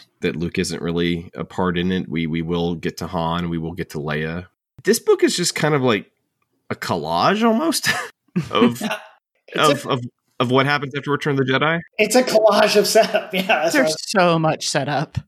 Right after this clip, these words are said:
Speaker 3: because it all pays off in the second and third books, but there's so much setup to get through because we are in a whole different place. So we've not only got to set up this new galaxy that we're living in, but we've got to set up all these new characters we're gonna inhabit it with.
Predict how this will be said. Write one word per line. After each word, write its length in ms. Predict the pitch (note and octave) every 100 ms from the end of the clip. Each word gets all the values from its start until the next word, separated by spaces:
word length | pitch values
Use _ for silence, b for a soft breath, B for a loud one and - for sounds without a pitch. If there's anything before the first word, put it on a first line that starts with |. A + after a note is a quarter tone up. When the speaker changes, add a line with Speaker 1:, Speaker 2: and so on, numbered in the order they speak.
| -
Speaker 3:
because 300 | C4 B3 A#3
it 80 | G3+
all 280 | G3 G#3+
pays 320 | A#3 A#3+ F#3+ F#3
off 260 | F3 E3+
in 80 | D#3+
the 60 | D3+
second 360 | - F#3+ -
and 100 | -
third 220 | D#3 D3 B2+
books, 240 | E3 -
but 180 | - D#3
there's 180 | D#3 D3
so 300 | - F#3+ F#3
much 180 | E3 -
setup 300 | - D#3+ B2+
to 60 | E3
get 180 | G3
through 100 | F3
because 420 | D3+ F3 C4 B3 - _ _ _
we 180 | A#3 B3+
are 280 | - A#3 D#4
in 140 | D#3
a 60 | C#3
whole 500 | - - G3 F#3+ F#3+
different 440 | D3+ D#3 C#3+ -
place. 480 | - G#3 G3 - - - - _ _ _ _ -
So 160 | -
we've 220 | G3 C4
not 220 | C4+ G3 F#3
only 180 | F#3
got 100 | F3
to 80 | D#3+
set 200 | - F3
up 160 | D3+ - _
this 280 | E3+ F3+ F3+
new 200 | E3 B2 - -
galaxy 720 | C3+ C3+ F3+ E3+ - - C#3+ C3+
that 140 | C#3+
we're 120 | C#3+
living 260 | D3 D3 D3
in, 80 | C#3+
but 140 | C#3
we've 120 | F3
got 100 | F3
to 80 | D#3+
set 180 | D3+ E3
up 120 | D3+ D#3
all 60 |
these 180 | D#3 C#3+
new 100 | C#3+
characters 540 | C3+ G#3 A3+ G3+ E3
we're 80 | D3
gonna 220 | C#3+ D3+
inhabit 440 | B2+ D3 F#3 A3 F3+
it 120 | C#3
with. 340 | C#3+ C#3 D3